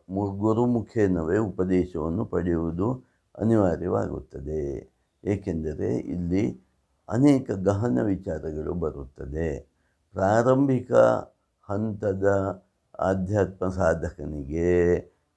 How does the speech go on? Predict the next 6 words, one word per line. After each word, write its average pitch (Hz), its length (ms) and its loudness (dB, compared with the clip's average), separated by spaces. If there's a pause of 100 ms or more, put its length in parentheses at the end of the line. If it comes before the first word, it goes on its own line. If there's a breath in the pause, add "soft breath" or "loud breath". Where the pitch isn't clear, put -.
(120)
ಇದು 98 320 -2
ಸ್ವಲ್ಪ 87 380 -6
ಕಬ್ಬಿಣದ 90 720 2
ಕಡಲೆಕಾಯಿ 80 1500 -2
ಅನ್ನುವಂತೆ 82 800 -4
ಇದೆ. 73 580 -6